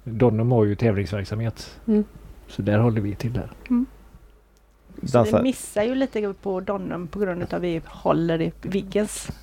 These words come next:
Speaker 3: förening då.
Speaker 2: Mm.
Speaker 4: Ja,
Speaker 3: Då
Speaker 4: just
Speaker 3: missar
Speaker 4: det.
Speaker 3: vi tisdagsträningarna.
Speaker 4: Ah.
Speaker 3: Därför är det så skönt nu om vi kan få igång jouren.
Speaker 4: För då
Speaker 3: Så vi kan själva träna lite mer.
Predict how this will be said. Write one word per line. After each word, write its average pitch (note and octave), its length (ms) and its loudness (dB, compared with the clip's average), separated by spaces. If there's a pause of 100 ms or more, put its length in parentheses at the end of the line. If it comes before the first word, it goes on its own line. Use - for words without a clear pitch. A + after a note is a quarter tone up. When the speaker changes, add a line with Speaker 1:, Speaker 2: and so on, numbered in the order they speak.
Speaker 3:
förening A#3 460 -2
då. - 240 -8
Speaker 2:
Mm. A3+ 200 4 (280)
Speaker 4:
Ja, - 80 -20
Speaker 3:
Då G2+ 100 0
Speaker 4:
just G#2 100 6
Speaker 3:
missar G3+ 220 6
Speaker 4:
det. F#3 40 4
Speaker 3:
vi F#3 80 2
tisdagsträningarna. G#3+ 880 -2 (760)
Speaker 4:
Ah. A2 180 6 (360)
Speaker 3:
Därför G#3 240 2
är A3 40 4
det G3+ 60 4
så G3 100 -4
skönt F#3 240 2
nu F#3 120 0
om F3+ 220 2
vi F3 60 0
kan E3+ 220 -4
få F#3+ 80 -2
igång A3+ 360 4 (100)
jouren. D#4 400 -2 (680)
Speaker 4:
För G#3 120 6
då G3+ 60 10
Speaker 3:
Så G3+ 100 4
vi G3 100 6
kan F3 380 0
själva G3+ 500 4 (120)
träna F3+ 320 0
lite E3 180 -2
mer. E3+ 200 -2